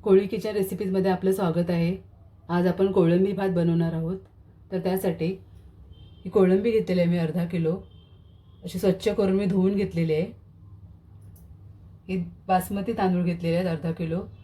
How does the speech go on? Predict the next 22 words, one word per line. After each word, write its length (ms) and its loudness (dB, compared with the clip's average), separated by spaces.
अर्धा 300 2
तास 120 0
भिजवून 360 0
घेतलेले 360 -2
आहेत. 160 -4
उभा 280 6
चिरलेला 420 2
कांदा 300 4
घेतलेला 400 2
आहे, 340 -6
दोन 220 4
कांदे 240 2
घेतलेले 360 2
उभे 180 0
चिरलेले. 460 -4
हे 60 4
दोन 240 6
टोमॅटो 500 4
प्युरी 300 2
करून 280 0
घेतलेले 420 0
आहे. 100 -2